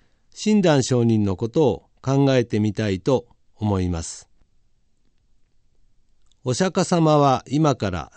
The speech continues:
二千五百年も前にインドに誕生されました。お釈迦様の生涯は平穏無事とは言い難い波乱万丈の人生でした。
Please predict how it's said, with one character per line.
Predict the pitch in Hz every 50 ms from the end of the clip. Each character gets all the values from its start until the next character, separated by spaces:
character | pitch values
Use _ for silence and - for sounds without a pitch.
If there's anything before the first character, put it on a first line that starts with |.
| - _ _
二 | 117 139 156
千 | - 208 190 156 147
五 | 131 135 139
百 | 151 170 175 170 - 196
年 | 175 156 143 131
も | 123 113
前 | 107 113 113 110 104 95
に | 87 80 - _ _ _ _ _ _ _
イ | 135 151 160
ン | 156 143
ド | 123 117 107
に | 101 95 92 80 - _ _ _
誕 | - 120 131 131 131 117
生 | 127 117 113 110
さ | 101 - 113 104
れ | 104 101
ま | 98 95
し | 92 - -
た。 | - 87 - _ _ _ _ _ _ _ _ _ _ _ _ _ _ _ _ _ _ _ _ _ _ _ _ _ _ _ _ _ _ _ _ _ _ _ _ _ _ _ _ _
お | - 113
釈 | - 170 160 135 160
迦 | 151
様 | - 165 160 147 147
の | 147 143 135
生 | - 151 147 139 131 117 113
涯 | 107 101 98 95
は | 90 87 87 - _ - _ _ _ _ _ _ _ _ _ _ _ _
平 | - 170 170 165 165 156
穏 | 151 143 143 139 135 131
無 | 131 143
事 | 131 127 131 110
と | - 165 160
は | 139 117 98 - _ _
言 | - - 139 143 143
い |
難 | 131 135 127 120 - 117 110
い | 101 80 67 - _ _ _ _ _ _ _ _ _ _ _ _ _ _ -
波 | 156 180
乱 | 180 156 147 135 117 110
万 | 131 151 160 165
丈 | 156 165 165 165 160
の | 156 156 147 139 104 - -
人 | 110 117 135 131 120
生 | 104 - - 95 90 82
で | 87 87
し | 80 - -
た。 | - - -